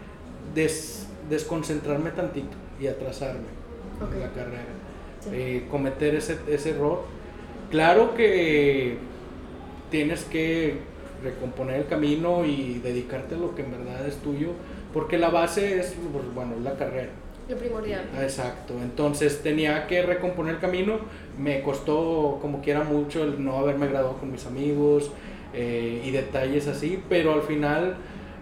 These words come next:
Speaker 1: pues, bueno, quedó una satisfacción muy grande de todos eso, de todas esas actividades que me siguen gustando y que sigo participando. Pero me quedó esa satisfacción de haber sido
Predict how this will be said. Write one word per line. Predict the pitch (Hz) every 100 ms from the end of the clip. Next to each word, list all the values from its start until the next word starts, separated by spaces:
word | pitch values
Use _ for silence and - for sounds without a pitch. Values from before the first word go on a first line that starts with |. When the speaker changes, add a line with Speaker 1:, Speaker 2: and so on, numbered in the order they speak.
| - -
Speaker 1:
pues, | 175
bueno, | 175 180 139
quedó | 160 156
una | 175
satisfacción | 185 - - 147 143 151
muy | 160
grande | 160 151 147 160
de | 160 143
todos | 143 156 147 156 160
eso, | 147 - 160 151 139 139
de | 143
todas | 143 147 143
esas | 175
actividades | 165 160 147 143 156
que | -
me | 151 139
siguen | 165 208
gustando | 202 - 165 196
y |
que | 185
sigo | 147 165
participando. | 170 170 143 139 139 208 175 123 - - - - -
Pero | 170 180 214 214
me | 185 165
quedó | 160 156
esa | 156 170
satisfacción | 175 165 143 139 143 147
de | 151
haber | 147 143
sido | 147 143 147